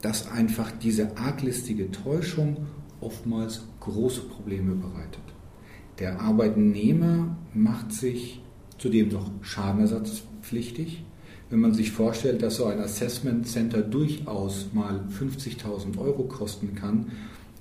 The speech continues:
und dieses Assessment Center muss dann ja nochmal neu durchgeführt werden. Oder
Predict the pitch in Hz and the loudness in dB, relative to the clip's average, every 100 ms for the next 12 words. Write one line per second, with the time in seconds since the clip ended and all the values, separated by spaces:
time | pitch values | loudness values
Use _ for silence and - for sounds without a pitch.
0 | - 151 143 135 - - - - 151 - | 2 2 4 2 0 -4 -4 -2 0 4
1 | 143 131 127 113 110 127 - 110 107 107 | 4 4 2 6 6 6 6 8 10 10
2 | 107 104 98 110 104 95 - - - 156 | 8 4 6 8 8 6 2 -4 0 2
3 | 156 - - - 85 78 76 - - - | 2 0 -2 -4 -6 -6 -8 -14 -16 -18
4 | - - - - - - - - | -18 -18 -18 -18 -16 -16 -12 -10